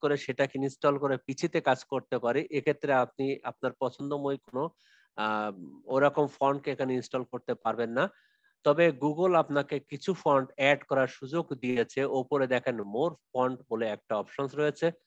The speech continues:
এটাতে যদি ক্লিক করেন, তাহলে Google-এর, আহ, গ্যালারিতে আরো কিছু ফন্ট রয়েছে। আচ্ছা, ডান পাশের আমি এগুলো একটু ক্রস করে দিচ্ছি, কারণ হচ্ছে কি,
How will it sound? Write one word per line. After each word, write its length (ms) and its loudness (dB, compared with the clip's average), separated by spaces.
এটাতে 340 4
যদি 180 2
ক্লিক 340 -2
করেন, 260 2
তাহলে 440 2
Google-এর, 520 0
আহ, 440 -8
গ্যালারিতে 640 0
আরো 180 2
কিছু 220 -10
ফন্ট 400 0
রয়েছে। 360 0
আচ্ছা, 220 0
ডান 360 2
পাশের 560 0
আমি 220 -2
এগুলো 200 -2
একটু 120 -8
ক্রস 380 2
করে 200 0
দিচ্ছি, 340 -6
কারণ 260 0
হচ্ছে 220 -4
কি, 200 -2